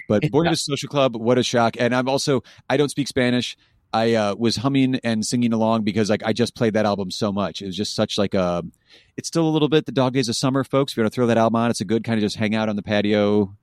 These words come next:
Speaker 2: Yeah.
Speaker 1: uh, with some friends. And, um,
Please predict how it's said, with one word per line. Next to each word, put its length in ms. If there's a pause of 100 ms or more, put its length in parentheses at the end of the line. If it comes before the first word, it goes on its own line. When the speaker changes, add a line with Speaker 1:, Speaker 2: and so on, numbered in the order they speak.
Speaker 2:
Yeah. 320 (140)
Speaker 1:
uh, 120
with 120
some 100
friends. 580
And, 220
um, 460